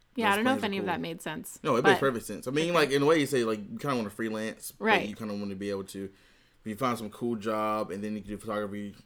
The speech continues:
Speaker 2: with that, that's kinda cool
Speaker 1: Right.
Speaker 2: too. So you're kinda
Speaker 1: Exactly.
Speaker 2: open
Speaker 1: Yeah.
Speaker 2: to a couple different options, and that's, that's beautiful. I think that it works better like that 'cause, you know, you never know, know what's gonna come your way.
Speaker 1: Yeah,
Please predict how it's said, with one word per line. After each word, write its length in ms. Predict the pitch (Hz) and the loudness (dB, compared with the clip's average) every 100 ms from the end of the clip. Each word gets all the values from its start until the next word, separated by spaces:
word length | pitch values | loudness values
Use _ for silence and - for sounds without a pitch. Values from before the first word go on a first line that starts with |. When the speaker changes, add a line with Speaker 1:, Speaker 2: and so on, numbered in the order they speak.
| - | -10
Speaker 2:
with 160 | 107 95 | -10 -4
that, 220 | 107 107 | -2 -2
that's 100 | 90 | -6
kinda 180 | - 104 | -6 0
cool 40 | |
Speaker 1:
Right. 260 | 208 180 104 | 0 0 -2
Speaker 2:
too. 280 | 117 113 110 | -2 -2 -2
So 60 | 180 | 0
you're 20 | |
kinda 140 | 175 147 117 | 0 0 0
Speaker 1:
Exactly. 100 | 117 | 0
Speaker 2:
open 300 | 117 110 101 - - - _ - _ - | 0 -2 -6 -12 -20 -20 _ -20 _ -14
Speaker 1:
Yeah. 120 | - | -8
Speaker 2:
to 280 | - 123 107 | 0 2 2
a 80 | 98 | -2
couple 260 | - 110 104 | -4 -6 -4
different 280 | 98 - - | -8 -8 -10
options, 460 | 78 - 73 90 | -10 -12 -14 -12
and 100 | 92 | -8
that's, 240 | 107 101 - | -6 -6 -6
that's 240 | 104 98 | -6 -6
beautiful. 340 | 95 98 - | -6 -10 -10
I 80 | 92 | -12
think 160 | 98 76 | -10 -10
that 160 | 98 | -6
it 60 | 110 | -4
works 260 | 104 107 95 | -2 -4 -4
better 180 | 101 | -6
like 200 | 95 92 | -6 -8
that 260 | 90 90 82 | -10 -10 -10
'cause, 180 | 92 90 | -12 -10
you 100 | 98 | -10
know, 200 | 92 92 | -8 -10
you 120 | 98 | -8
never 160 | 98 95 | -6 -6
know, 60 | 95 - - | -10 -14 -16
know 80 | 92 | -14
what's 100 | 92 | -12
gonna 120 | 98 | -14
come 140 | 95 92 | -12 -10
your 100 | 95 | -8
way. 200 | 98 98 _ - | -8 -10 _ -4
Speaker 1:
Yeah, 200 | 240 | -4